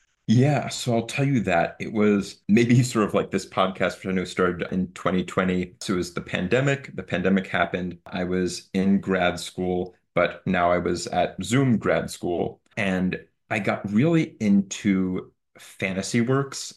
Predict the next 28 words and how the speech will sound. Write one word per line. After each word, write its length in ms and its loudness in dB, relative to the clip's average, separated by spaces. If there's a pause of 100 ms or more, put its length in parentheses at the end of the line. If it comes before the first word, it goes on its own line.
I 100 -4
think 520 -4
because, 840 0 (540)
you 80 0
know, 120 2
everyone 280 4
was 160 0
cooped 320 -4
up 140 -2
inside, 540 2
and 120 -4
a 40 -4
lot 140 -4
of 80 -8
fantasy 440 -2
stories 400 0
have 100 -2
these 340 -4
epic 380 -6
journeys. 680 4 (100)
They 100 2
go 160 0
to 60 4
all 120 2
these 300 -6 (160)
fantastical 640 -6
places 680 -2
and 400 -2